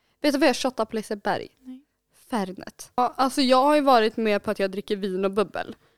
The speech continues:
Speaker 2: Ja, nej, jag
Speaker 1: Men
Speaker 2: shottar allt.
Speaker 1: Och, och, nej, men så har jag tänkt att jag kan inte dricka sprit för att jag får den värsta bakfyllan.
Speaker 2: Jaså?
Speaker 1: Men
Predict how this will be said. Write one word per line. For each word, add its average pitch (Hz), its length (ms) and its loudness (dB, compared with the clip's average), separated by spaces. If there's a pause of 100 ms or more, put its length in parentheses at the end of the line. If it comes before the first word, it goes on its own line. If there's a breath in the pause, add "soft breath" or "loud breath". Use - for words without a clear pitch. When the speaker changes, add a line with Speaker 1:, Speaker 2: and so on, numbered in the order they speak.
(140)
Speaker 2:
Ja, 226 80 -4
nej, 220 140 -2
jag 214 140 0
Speaker 1:
Men 269 160 4
Speaker 2:
shottar 202 320 -6
allt. - 320 -8
Speaker 1:
Och, 240 260 0
och, 240 120 0
nej, 269 140 2
men 262 200 2
så 294 100 2
har 277 40 6
jag 262 100 0
tänkt 220 240 -2
att 202 100 -2
jag 226 120 -2
kan 240 80 -4
inte 214 140 -2
dricka 196 320 -6
sprit 202 400 -2
för - 100 -12
att - 80 -8
jag 190 120 -2
får 190 100 -4
den 180 180 -4
värsta 185 320 -8
bakfyllan. 180 520 -4
Speaker 2:
Jaså? 320 240 2
Speaker 1:
Men 254 440 4